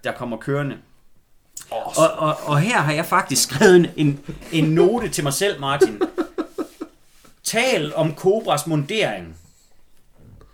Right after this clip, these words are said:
Speaker 1: Øhm, vi ser ham fra støvlerne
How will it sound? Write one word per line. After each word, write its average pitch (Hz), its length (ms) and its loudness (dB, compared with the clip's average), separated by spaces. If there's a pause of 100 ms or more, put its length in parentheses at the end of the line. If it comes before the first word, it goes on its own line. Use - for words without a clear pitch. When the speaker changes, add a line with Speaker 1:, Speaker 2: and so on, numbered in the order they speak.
(420)
Speaker 1:
Øhm, 135 540 -2 (840)
vi 143 140 -4
ser 208 280 0
ham 123 400 -4
fra 123 380 -4
støvlerne 175 640 -2